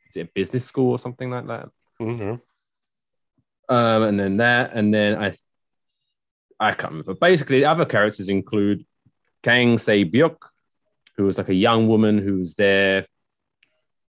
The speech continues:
Speaker 1: from North Korea, and she was trying to earn money
Speaker 2: She's a
Speaker 1: to get her
Speaker 2: pickpocket.
Speaker 1: family from,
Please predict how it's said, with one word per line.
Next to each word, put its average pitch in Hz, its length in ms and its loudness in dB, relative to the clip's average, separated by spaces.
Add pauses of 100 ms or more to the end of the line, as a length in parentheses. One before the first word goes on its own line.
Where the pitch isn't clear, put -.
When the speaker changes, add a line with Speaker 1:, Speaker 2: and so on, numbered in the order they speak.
(440)
Speaker 1:
from 107 200 2
North 175 260 4
Korea, 104 400 2
and 98 100 -2
she - 140 -10
was 92 140 -8
trying 98 320 -4
to - 60 -6
earn 98 180 -2
money 95 480 -2 (640)
Speaker 2:
She's 113 160 -4
a 85 60 0
Speaker 1:
to 87 60 -2
get 104 180 2
her 98 100 2
Speaker 2:
pickpocket. 90 200 0
Speaker 1:
family 113 540 0 (760)
from, 95 520 0